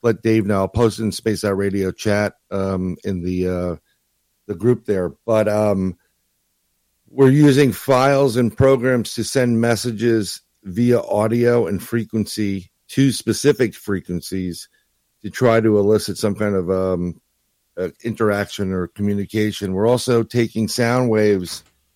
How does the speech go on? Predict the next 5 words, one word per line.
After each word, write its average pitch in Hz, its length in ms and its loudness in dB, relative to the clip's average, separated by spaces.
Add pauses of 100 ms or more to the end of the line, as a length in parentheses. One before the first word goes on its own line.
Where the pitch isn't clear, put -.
(300)
from, 107 600 2 (800)
uh, 95 340 -2 (140)
our 101 180 0
Bigfoot 120 440 0
investigations 98 1040 -2